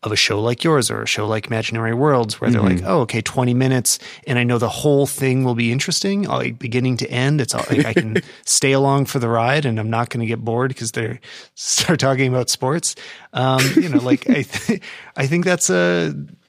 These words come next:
Speaker 1: that's going to bring a lot of new people in, um, as they
Speaker 2: Yeah.
Speaker 1: find, like, that show that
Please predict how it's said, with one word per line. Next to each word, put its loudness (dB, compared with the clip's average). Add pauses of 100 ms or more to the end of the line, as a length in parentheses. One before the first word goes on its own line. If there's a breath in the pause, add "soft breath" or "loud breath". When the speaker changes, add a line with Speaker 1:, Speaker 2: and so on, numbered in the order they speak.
(140)
Speaker 1:
that's 0 (280)
going 2
to -2
bring 2
a 2
lot 2
of -4
new -2
people -8
in, -8
um, -10 (180)
as 2
they 4
Speaker 2:
Yeah. 2
Speaker 1:
find, 0
like, -8
that -2
show 2
that -4